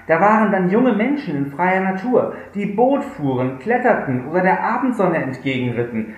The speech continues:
Und dabei hatten sie die Zigarette im Mund. Dadurch verband sich im Gehirn die Botschaft, jung, attraktiv, sportlich und frei. Da gehörte das Rauchen unbedingt dazu. Freiheit! Die Menschen wollten schon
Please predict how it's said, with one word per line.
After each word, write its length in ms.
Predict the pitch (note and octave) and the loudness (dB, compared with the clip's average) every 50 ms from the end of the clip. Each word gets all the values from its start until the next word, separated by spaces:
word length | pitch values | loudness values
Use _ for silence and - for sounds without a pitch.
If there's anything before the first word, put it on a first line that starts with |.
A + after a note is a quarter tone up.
| - - - | -18 -10 -6
Und 180 | B2+ A#2+ G#2+ G#2+ | -4 -2 -2 -2
dabei 400 | G2+ G2 G2+ G2 C3+ F3+ A#3 - | -2 -2 0 2 2 2 2 0
hatten 380 | - - D#3+ D#3 - D#3+ C#3 | 0 0 0 0 0 0 -2
sie 100 | D3 D3 | -4 -4
die 120 | F#3 F#3 - | -4 -6 -6
Zigarette 480 | A3 G#3+ A3 G#3 G#3 B3 B3+ B3+ C4 | -2 0 0 2 2 0 0 0 0
im 160 | A3 G3+ F#3+ | 0 2 2
Mund. 300 | E3+ D3 B2+ A2 A2 - - - - - - - _ | 4 4 2 2 -2 -4 -8 -14 -18 -20 -20 -14 _
Dadurch 260 | F3 F#3+ G#3 A3 G#3+ | -6 -4 -2 -2 -2
verband 540 | - F#3 D#3+ - - - A#3+ C4 C#4 C4+ - | -2 -2 -2 -2 -2 -2 -2 -2 -2 -2 -4
sich 180 | B3 A3 G#3+ F#3+ | -6 -6 -6 -4
im 140 | G3 F#3+ E3+ | -4 -2 -2
Gehirn 360 | E3 E3 F#3+ A3+ A#3+ A3+ F#3+ | -2 0 0 0 0 0 -2
die 100 | F3+ - | -2 -2
Botschaft, 640 | C#3+ F3 G#3+ A3 G#3+ G#3+ G#3 G3 G3 G3 - - - - - - - G#2 G#2+ | -2 -2 -2 -2 0 0 0 0 0 0 -2 -6 -10 -14 -18 -20 -20 -20 -12
jung, 540 | A2+ C#3 A3 C4 C#4+ C#4+ C#4 - - - | -2 2 2 2 2 0 -2 -4 -2 0
attraktiv, 720 | C3+ C3 - - A2 A2 - - A#3+ B3 A#3+ A#3+ - - - - - | 0 0 0 -2 -4 -4 -4 -2 0 0 0 0 -2 -6 -12 -16 -20
sportlich 640 | - - - D3 D#3+ F3+ F3+ - D#3+ D#3+ D#3 D3+ | -12 0 2 4 6 6 4 2 0 -4 -4 -4
und 160 | C#3+ C3+ - | -6 -8 -4
frei. 240 | C3+ C#3+ D#3+ D3+ C3 - - - - - - - - _ _ _ _ _ _ _ _ _ _ - | 0 2 4 4 4 2 -2 -6 -10 -12 -16 -20 -20 _ _ _ _ _ _ _ _ _ _ -10
Da 120 | A2 A2+ | -8 -6
gehörte 380 | A#2+ B2 A#2 A#2+ A#2 A2 - A2 | -6 -6 -4 -4 -4 -4 -4 -6
das 260 | G#2 G2+ - - - | -6 -8 -8 -8 -4
Rauchen 540 | F3 A#3+ C4 - - - C#3+ E3+ - - - - - | 0 2 2 2 0 0 -2 -4 -4 -6 -10 -10 -4
unbedingt 540 | - F3+ D#3+ C#3+ A#2+ A#2+ A2+ G#2+ G2+ G2 G#2 | -2 0 0 0 0 0 -2 -2 -4 -4 -4
dazu. 640 | A#2+ A#2 - - B3 - - - - - - - - _ _ _ _ | -6 -4 -2 -2 -2 -2 -2 -6 -10 -14 -20 -20 -20 _ _ _ _
Freiheit! 1000 | _ - - C#3+ E3 F3+ F#3 G3+ A3 B3+ C#4 C4 A3+ C4+ C#4 - F3+ - - - - - - - _ _ _ _ _ | _ -12 -10 -6 -4 -2 2 2 4 4 4 4 2 2 0 -2 -2 -4 -6 -10 -12 -16 -20 -20 _ _ _ _ _
Die 100 | F3 F3+ | -2 0
Menschen 460 | G3 G#3 A3 A3+ A3 - G#3+ G#3 F#3 | 2 4 4 4 2 0 -2 -2 2
wollten 340 | G3 G3+ G3+ G3+ G3+ G#3 G#3 | 2 4 4 4 2 -2 -2
schon 260 | - A3 G#3 G#3+ G#3 | -2 -2 -2 -2 -4